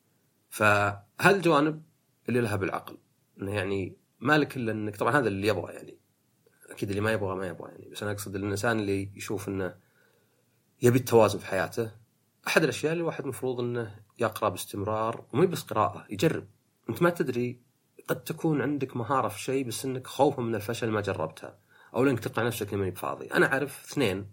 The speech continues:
بعد، يعني، بعد ما وصلوا ثلاثين ولا شيء، اكتشفوا أنهم عندهم مهارة وحب للديكور.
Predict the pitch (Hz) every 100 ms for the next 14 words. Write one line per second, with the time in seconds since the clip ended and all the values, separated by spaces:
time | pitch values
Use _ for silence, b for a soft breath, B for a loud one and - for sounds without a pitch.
0 | _ _ _ _ _ _ _ _ _ _
1 | _ _ _ _ _ _ 185 160 170 165
2 | 147 139 127 131 143 139 123 120 110 95
3 | 104 98 110 90 87 71 - 110 131 -
4 | - - 143 139 131 147 147 139 139 127
5 | 131 135 117 117 131 127 110 - 139 -
6 | 107 87 98 - 64